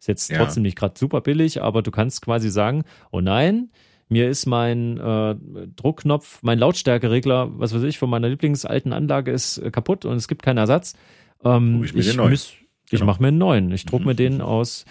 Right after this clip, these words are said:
Speaker 1: Was ist denn das? Ist das immer der gleiche, ähm, Werkstoff? Ist das immer so eine Art Kunststoff
Speaker 2: Boah,
Speaker 1: oder?
Speaker 2: gute Frage. Also meistens
Speaker 1: Muss-
Speaker 2: hast du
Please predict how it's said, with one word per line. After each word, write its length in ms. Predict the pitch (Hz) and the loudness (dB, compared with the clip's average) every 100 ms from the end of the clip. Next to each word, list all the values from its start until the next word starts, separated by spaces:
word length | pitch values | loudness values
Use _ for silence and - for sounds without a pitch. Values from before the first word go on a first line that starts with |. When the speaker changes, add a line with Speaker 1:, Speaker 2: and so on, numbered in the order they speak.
| - - | -8 -2
Speaker 1:
Was 100 | 143 | -2
ist 140 | 175 | 0
denn 60 | 254 | 0
das? 100 | 117 | 0
Ist 160 | 120 | 0
das 80 | 120 | 0
immer 160 | 135 135 | 0 2
der 140 | 113 | 0
gleiche, 640 | - 110 - 151 139 135 - | 2 2 2 2 2 0 0
ähm, 140 | 110 | 2
Werkstoff? 520 | 104 139 - 202 220 | 2 0 0 -2 -4
Ist 200 | - 113 | -8 -4
das 100 | 120 | -4
immer 260 | 127 151 143 | 0 0 0
so 60 | 123 | -2
eine 100 | 107 | -2
Art 160 | 107 | -4
Kunststoff 420 | - 175 - 202 156 | 0 0 0 -2 0
Speaker 2:
Boah, 60 | |
Speaker 1:
oder? 120 | 135 127 | -2 -2
Speaker 2:
gute 200 | 160 202 | -4 -6
Frage. 560 | - 113 117 80 78 - | -4 -2 -2 -2 -6 -10
Also 220 | - 80 76 | -10 -6 -4
meistens 360 | 78 73 123 | -4 0 0
Speaker 1:
Muss- 80 | 98 104 120 | -2 -4 -2
Speaker 2:
hast 100 | 107 | 0
du 260 | 101 101 | 0 -2